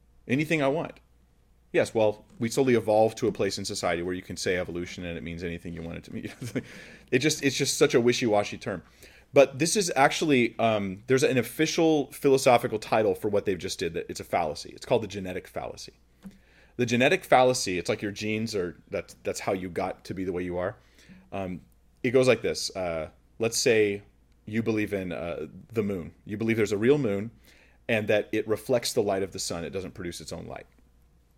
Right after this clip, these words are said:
And I say, "Yeah, but you only believe that because somebody else told you to believe it.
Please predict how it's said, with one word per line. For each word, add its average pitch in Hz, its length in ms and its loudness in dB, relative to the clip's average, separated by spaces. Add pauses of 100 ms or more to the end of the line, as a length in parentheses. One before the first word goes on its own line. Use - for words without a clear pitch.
(360)
And 120 120 2
I 113 80 4
say, 110 180 -2
"Yeah, 127 180 4
but 123 100 2
you 139 160 4
only 143 260 2
believe 117 340 0
that 85 260 -2
because 101 420 -4
somebody 98 360 -2
else 85 200 -6
told 110 340 -4
you 104 80 -8
to 92 60 -6
believe 78 280 -10
it. - 120 -14